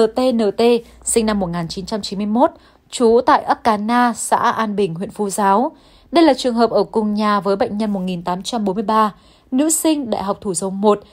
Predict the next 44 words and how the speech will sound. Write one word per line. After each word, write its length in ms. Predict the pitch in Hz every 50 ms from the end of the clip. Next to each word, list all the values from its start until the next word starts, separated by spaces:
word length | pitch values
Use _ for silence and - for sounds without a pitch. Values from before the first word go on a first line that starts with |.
| _ _ _ _
đã 300 | - 202 196 - - 240
được 180 | 254 233 202 175
xác 180 | - - 247 240
định 220 | 226 233 - 165
là 80 | 180 175
mắc 260 | 175 196 269 311 -
covid 240 | - 208 185 233 233
mười 120 | 214 180
chín 380 | - - 208 196 190 190 240 339 - - _ _ _ _ -
và 140 | 247 - 277
cũng 200 | 277 285 294 285
là 120 | 339 311
mẹ 280 | 240 214 220 226 208 -
của 100 | - 190
bé 180 | 165 185 196
gái 260 | - 190 185 185 202
tám 260 | 214 - 214 196 208 214
tháng 220 | - 233 220 233
tuổi 240 | 240 320 294 214 170 160 - - _ _ _ -
mới 180 | 254 262 277 302
được 240 | 370 339 233 -
phát 140 | - 320 330
hiện 220 | 311 294 240 - 170
là 120 | 190 175
dương 280 | 170 - 247 262 240 226
tính 360 | - - 190 190 190 220 240
với 120 | 226 185
covid 260 | 180 - 196 196 254
mười 100 | 233 190
chín 380 | 160 - - 190 180 170 208 277 - - - - _ _
vào 220 | 226 247 233 226
ngày 320 | 226 226 220 220 214 214 214
mùng 260 | 208 208 208 190 185
bốn 260 | 214 185 180 190 214
tháng 160 | 220 208 196
hai. 300 | 202 208 233 233 233 214 - - _ _ _ _ _ _ - - _ _ _ _ _ _ _ -
Theo 120 | - 370
đó, 260 | 294 247 220 226 247
vào 200 | 254 - 294 254
ngày 160 | 214 208 208
mười 140 | 196 196 196
sáu 340 | - - - 208 190 185 196
tháng 300 | 202 - 214 202 220 247
một, 220 | 269 247 214 -